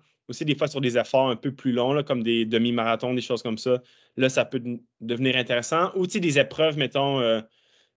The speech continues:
tu vas faire un ultramarathon dans le Sahara, puis tu sais que t-, ou en, ou en vélo, puis là, tu sais que tu vas pas avoir accès à des liquides.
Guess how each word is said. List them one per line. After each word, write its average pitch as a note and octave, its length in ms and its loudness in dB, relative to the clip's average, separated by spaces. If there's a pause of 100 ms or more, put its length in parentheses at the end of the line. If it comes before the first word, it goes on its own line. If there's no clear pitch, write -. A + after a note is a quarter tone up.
tu C#3 80 -2
vas C3 80 2
faire C#3+ 160 2
un C#3+ 120 2
ultramarathon C3+ 680 -2
dans C3 120 -4
le A#2+ 60 -6
Sahara, A#2+ 500 2
puis C#3 120 -10
tu - 80 -20
sais C3+ 200 -4
que B2+ 120 -6
t-, - 160 -20
ou C3+ 320 2
en, A2+ 240 -2
ou B2 160 -2
en A#2+ 80 0
vélo, B2 360 2
puis C3 200 -6
là, B2+ 60 0
tu - 80 -8
sais - 120 -6
que C3 60 -6
tu C3+ 80 -6
vas A#2 60 0
pas B2 120 0
avoir A#2 200 4 (180)
accès A#2+ 280 -2
à B2 80 4
des A#2 120 -2
liquides. B2 440 2